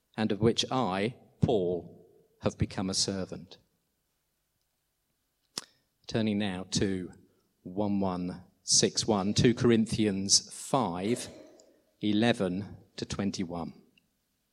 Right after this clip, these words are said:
The ministry of reconciliation. Since, then, we know what it is to fear the Lord, we tried to persuade others.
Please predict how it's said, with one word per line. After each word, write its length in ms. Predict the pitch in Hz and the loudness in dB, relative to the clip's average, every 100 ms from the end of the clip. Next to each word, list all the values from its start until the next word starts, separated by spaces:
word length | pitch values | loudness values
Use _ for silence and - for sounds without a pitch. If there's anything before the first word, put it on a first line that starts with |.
| _ _ - | _ _ 0
The 80 | 113 | 4
ministry 720 | 143 165 - - 98 95 98 - _ _ _ - | 6 6 4 2 0 -2 -6 -12 _ _ _ -6
of 120 | 98 | 0
reconciliation. 1040 | 107 107 101 - 95 92 85 80 - 73 - _ _ _ _ _ _ _ _ _ _ _ _ _ _ _ _ _ _ _ _ - | 0 2 0 0 0 -4 -6 -4 -4 -6 -14 _ _ _ _ _ _ _ _ _ _ _ _ _ _ _ _ _ _ _ _ -2
Since, 760 | - 226 127 98 - - - - | 6 8 8 6 2 2 -2 2
then, 480 | 120 104 135 175 135 | 4 6 4 2 2
we 220 | 117 131 | 4 6
know 400 | 143 110 101 117 | 8 6 6 4
what 200 | 120 123 | 4 2
it 120 | 113 120 | 4 2
is 180 | 104 | 2
to 80 | - | 0
fear 320 | - - 156 | 0 2 4
the 80 | 104 | 4
Lord, 420 | 95 92 92 107 135 | 2 2 2 0 0
we 140 | 131 | -2
tried 460 | - - 175 107 - | 2 4 4 4 0
to 100 | - | -2
persuade 480 | 135 - 117 110 | 2 4 6 6
others. 640 | 123 117 90 - - - | 4 2 0 0 -2 -6